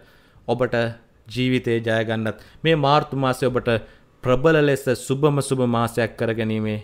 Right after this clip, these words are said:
හැකියාවක් තියෙනවා. එහෙමනම් වැඩි කාල වෙලාවක් ගන්න. තව පුංචි දෙයක් කියන්න ඕන. පුද්ගලිකයෙන් සටහන් පරීක්ෂා කරගෙන තවමත් ගොඩ දෙනෙක් කතා කරනවා.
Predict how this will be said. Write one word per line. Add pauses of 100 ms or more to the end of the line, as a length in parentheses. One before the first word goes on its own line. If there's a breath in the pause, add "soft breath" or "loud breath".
හැකියාවක්
තියෙනවා. (240)
එහෙමනම් (840 soft breath)
වැඩි
කාල
වෙලාවක්
ගන්න. (240)
තව
පුංචි
දෙයක්
කියන්න
ඕන.
පුද්ගලිකයෙන්
සටහන්
පරීක්ෂා
කරගෙන
තවමත්
ගොඩ
දෙනෙක්
කතා
කරනවා.